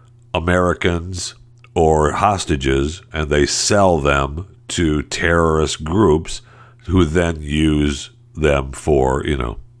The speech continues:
propaganda. And, okay, I, I understand that. No problem. I get the story. I'm all with you. All right.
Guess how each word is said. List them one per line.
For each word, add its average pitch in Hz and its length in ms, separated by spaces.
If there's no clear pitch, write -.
propaganda. 92 720
And, 85 580
okay, 110 560
I, 87 160
I 90 160
understand 104 640
that. 98 440
No 87 240
problem. 90 440
I 82 100
get 80 380
the 95 80
story. 80 560
I'm 78 140
all 87 240
with 78 240
you. - 100
All 67 140
right. 73 160